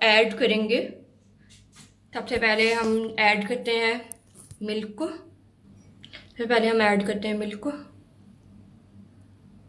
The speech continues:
ठीक है। अब हमने rose water जो है वो भी हमने one teaspoon लेना है। ये one teaspoon हमने अर्के गुलाब है, ये भी हमने ऐड करना है।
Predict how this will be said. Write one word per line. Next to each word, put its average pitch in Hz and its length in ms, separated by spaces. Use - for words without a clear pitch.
ठीक 247 280
है। 277 160
अब 233 140
हमने 254 260
rose 247 340
water 254 420
जो 262 200
है 226 220
वो 240 160
भी 285 160
हमने 294 200
one 285 240
teaspoon 294 440
लेना 277 200
है। 285 200
ये 233 120
one 233 260
teaspoon 247 460
हमने 226 320
अर्के 220 340
गुलाब 240 320
है, 247 120
ये 214 80
भी 196 120
हमने 240 260
ऐड 220 260
करना 247 180
है। 262 140